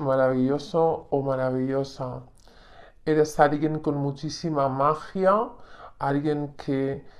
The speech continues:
eh, que sabe muy bien qué es lo que hace, te ve una persona de éxito, te ve una persona muy trabajadora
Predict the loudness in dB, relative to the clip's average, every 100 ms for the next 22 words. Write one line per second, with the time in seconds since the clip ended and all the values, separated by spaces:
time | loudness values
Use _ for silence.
0 | -20 -12 -6 -2 -2 -4 -8 -10 -10 -4
1 | 6 6 6 2 -2 -2 0 0 0 -2
2 | -2 -4 -2 2 0 2 2 4 4 2
3 | -2 0 0 0 2 0 -2 -4 -4 -2
4 | -2 -2 -10 -2 2 2 0 -6 -8 -8
5 | -4 -2 -2 -4 -18 -20 -20 -8 -4 -2
6 | -2 -6 -6 -6 -6 -6 -6 -6 -4 -4
7 | 2 2 2 0 -2 0 0 -2 -2 -2